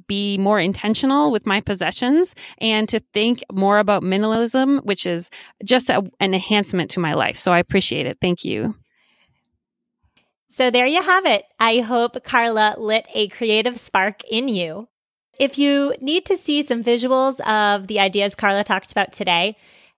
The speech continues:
Speaker 2: definitely head on over to the show notes. I have images of Carla's work, as well as links to all her social media for creative inspiration. You can find the show notes at mamaminimalist dot com forward slash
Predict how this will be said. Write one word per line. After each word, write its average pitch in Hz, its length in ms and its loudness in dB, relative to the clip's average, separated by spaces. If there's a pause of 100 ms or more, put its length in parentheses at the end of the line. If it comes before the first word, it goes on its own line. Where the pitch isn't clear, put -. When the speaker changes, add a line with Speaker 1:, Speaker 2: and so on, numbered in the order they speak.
(100)
Speaker 2:
definitely 330 440 0
head 262 240 2
on 226 160 2
over 214 300 -4
to 214 120 -4
the 196 120 0
show 185 180 0
notes. 233 420 -4 (120)
I 214 100 2
have 208 200 0
images 254 480 2
of - 180 -6
Carla's 196 420 0
work, 285 320 -2 (260)
as 220 200 -4
well 233 180 2
as 226 160 0
links 202 480 -6 (120)
to 180 580 -2 (180)
all 277 200 4
her 269 140 2
social 214 360 -2
media 185 440 -4 (100)
for 175 480 -2 (100)
creative 196 380 2
inspiration. 170 760 -10 (380)
You 240 100 -4
can 262 140 0
find 262 240 2
the 269 40 2
show 233 200 0
notes 202 340 -2
at 190 220 -2
mamaminimalist 226 960 0 (100)
dot 196 300 2
com 190 480 -4
forward 233 300 2
slash 190 340 0